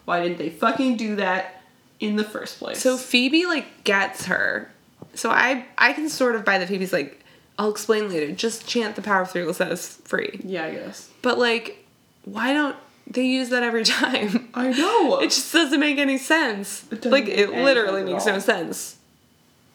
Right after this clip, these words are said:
Speaker 1: It doesn't
Speaker 2: Also,
Speaker 1: make any
Speaker 2: like, I
Speaker 1: sense.
Speaker 2: can't believe there's magic that exists in this universe where you can just bring a human back to life.
Speaker 1: I know. Like, Leo can't do it, but a genie can? Let's,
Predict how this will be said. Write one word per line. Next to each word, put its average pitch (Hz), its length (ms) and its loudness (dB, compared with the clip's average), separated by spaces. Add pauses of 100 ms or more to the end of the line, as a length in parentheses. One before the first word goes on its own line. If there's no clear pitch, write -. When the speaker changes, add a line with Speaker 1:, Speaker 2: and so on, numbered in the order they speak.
(880)
Speaker 1:
It 185 120 -8
doesn't 226 40 2
Speaker 2:
Also, 269 220 4 (120)
Speaker 1:
make 381 40 2
any 381 140 2
Speaker 2:
like, - 100 -4
I 277 80 2
Speaker 1:
sense. - 120 -6
Speaker 2:
can't 339 160 2
believe 381 180 0
there's 349 200 -2
magic 233 400 -2
that 240 120 2
exists 202 440 -2
in 208 200 -4
this 208 180 -2
universe 208 480 -2
where 220 100 -2
you 214 80 -2
can 220 120 -6
just 208 280 -8
bring 196 500 -4
a 185 40 -6
human 190 360 -2
back - 220 -4
to - 80 -8
life. 50 420 -8 (360)
Speaker 1:
I 226 80 -4
know. 247 380 -4 (920)
Like, 220 200 -4 (480)
Leo 208 380 0
can't 269 240 -2
do 247 140 0
it, 240 60 -4
but 208 120 -4
a 180 60 -6
genie 190 400 -4
can? 196 440 -4 (3500)
Let's, 107 340 -8